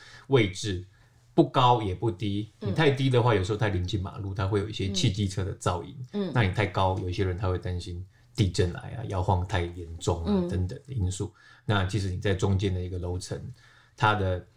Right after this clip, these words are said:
Speaker 1: 呃，位置不高也不低之外呢，它的价格也适中，所以大部分的人先来的话，可能会从中间楼层询问度会比较高。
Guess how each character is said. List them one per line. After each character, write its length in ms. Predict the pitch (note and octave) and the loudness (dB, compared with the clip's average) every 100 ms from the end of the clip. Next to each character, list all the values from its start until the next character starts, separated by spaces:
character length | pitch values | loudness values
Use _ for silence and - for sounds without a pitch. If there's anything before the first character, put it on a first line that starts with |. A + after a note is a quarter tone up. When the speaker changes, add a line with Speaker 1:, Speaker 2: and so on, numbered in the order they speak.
| _ - _ - | _ -20 _ -8
Speaker 1:
呃， 180 | F#2 | -4
位 180 | G2 C3 | 4 4
置 480 | G2 B2+ G#2+ F#2+ - | 4 0 0 0 -4
不 120 | - | -4
高 180 | A#2+ A2+ | 2 2
也 60 | F#2 | 2
不 120 | G#2+ | -2
低 200 | G2 G#2 | -4 -4
之 140 | F#2+ G#2+ | -2 2
外 160 | G#2 | 2
呢， 80 | F#2 | 2
它 60 | F#2+ | 0
的 100 | F#2 | -2
价 180 | F#2+ F2+ | 0 -2
格 120 | - | -4
也 120 | - | -10
适 200 | F#2+ - | -10 -10
中， 240 | - - A#2+ - | -12 -12 -12 -10
所 200 | - A#2 | 2 2
以 200 | G2 A2+ _ - - - | 2 -8 _ -20 -14 2
大 160 | E3+ | 4
部 140 | D3+ C3+ | 4 4
分 160 | A#2 | 2
的 80 | G2 | 2
人 260 | E2 A#1 D2 - - | -2 -6 -12 -16 -10
先 320 | - A#2+ G#2+ | 0 0 2
来 140 | F#2+ | -2
的 80 | - | -4
话， 100 | F#2 | -6
可 160 | E2+ F2 | -6 -6
能 100 | F2+ | -4
会 220 | G2+ F2 - | -4 -4 -10
从 200 | - G2 | -4 -2
中 220 | G2 G#2+ G#2 | 2 2 4
间 160 | G#2+ | 2
楼 140 | F2+ F2+ | 0 -4
层 160 | - - | -8 -8
询 240 | A#2 - F#2+ | 0 2 4
问 160 | F#2 | 2
度 120 | F#2 | 0
会 100 | F2 | -4
比 100 | F#2 | -8
较 80 | - | -8
高。 240 | - - | -6 -6